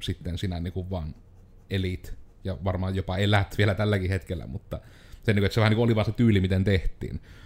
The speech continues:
Mutta, niin kuin, semmoista asiaa kuin työura yhdessä firmassa,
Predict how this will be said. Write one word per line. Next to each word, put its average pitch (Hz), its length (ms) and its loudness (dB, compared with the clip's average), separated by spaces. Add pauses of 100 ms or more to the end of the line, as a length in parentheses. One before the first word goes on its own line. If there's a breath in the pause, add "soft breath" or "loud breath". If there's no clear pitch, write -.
(160 loud breath)
Mutta, 107 160 2
niin 104 80 4
kuin, 110 100 4
semmoista 139 600 4
asiaa 101 760 0
kuin 92 280 0 (440 soft breath)
työura 98 560 6
yhdessä 95 420 0
firmassa, 90 680 -2